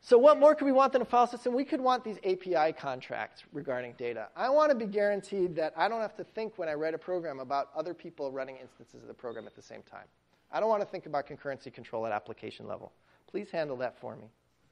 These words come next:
I don't wanna think about replication of my data in case my media fails. Please handle that for me. Wouldn't it be nice if, like, your family photos had that property? I guess if you put 'em up on Flickr or, or, or Picasa, they do, but until they get there, they don't, right? You,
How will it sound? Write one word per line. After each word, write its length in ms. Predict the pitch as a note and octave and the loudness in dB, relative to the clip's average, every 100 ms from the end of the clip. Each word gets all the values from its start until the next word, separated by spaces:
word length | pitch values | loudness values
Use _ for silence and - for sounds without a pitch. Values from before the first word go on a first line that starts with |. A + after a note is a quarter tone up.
| _ _ _ _ _ _ - | _ _ _ _ _ _ 6
I 80 | |
don't 100 | G#3+ | 10
wanna 200 | D4 D4 | 10 8
think 180 | - B3+ | 4 -2
about 220 | A3+ A3 | 2 4
replication 560 | G3+ G#3 G3+ - F#3+ G3+ | 4 2 0 -2 -2 -4
of 40 | |
my 120 | F3 E3+ | -6 -2
data 260 | E3+ F3+ | -2 0
in 80 | D#3+ | -2
case 240 | - D#3+ | -6 -8
my 140 | E3 D3 | -6 -6
media 400 | D#3 E3 F3+ D3+ | -6 -8 -6 -6
fails. 400 | - B2 G#2+ - _ _ _ _ | -8 -12 -12 -16 _ _ _ _
Please 200 | - F#3+ | -10 -8
handle 240 | F#3 E3+ C3+ | -6 -6 -6
that 200 | B2 - | -8 -10
for 140 | A#2 | -16
me. 180 | G#2 - _ _ _ | -16 -18 _ _ _
Wouldn't 200 | - D#4 | -8 -6
it 40 | D#4 | -4
be 40 | |
nice 320 | G3+ E3 G#3+ | 0 0 0
if, 140 | E3+ - | -6 -2
like, 180 | C#3+ C#3 | -2 -2
your 100 | C3+ | -10
family 340 | C3+ C3 D3 | -6 -6 -8
photos 360 | - A#2 B2+ - | -12 -10 -10 -8
had 200 | D#3+ C3 | -8 -8
that 160 | - | -8
property? 380 | D#3+ E3 F3+ F#3 - _ _ _ - | -8 -8 -10 -14 -18 _ _ _ -8
I 40 | |
guess 180 | D3+ F3 | -8 -6
if 140 | F3 | -8
you 60 | D#3 | -10
put 180 | - D3 | -6 -4
'em 100 | C#3 | -4
up 140 | C3 | -4
on 120 | B2 | -6
Flickr 260 | A2+ C#3+ C3+ | -6 -10 -6
or, 40 | |
or, 840 | B2 A#2 A2 G#2+ A#2+ A2+ A2+ A#2+ | -6 -4 -8 -10 -8 -8 -10 -10
or 220 | A#2 A2 G#2+ - | -8 -8 -10 -18
Picasa, 380 | B2 C3+ C#3 B2+ | -6 -4 -2 -4
they 80 | A2+ | -10
do, 180 | G#2+ A2 | -10 -12
but 160 | G#2+ | -12
until 240 | A#2+ A#2+ F3 | -14 -12 -10
they 120 | C3+ | -10
get 200 | B2+ D3 | -12 -14
there, 140 | G2 | -16
they 80 | F#2+ | -16
don't, 260 | G2+ A2 A2 | -16 -16 -16
right? 200 | A2 B2+ | -16 -16
You, 100 | B2 | -18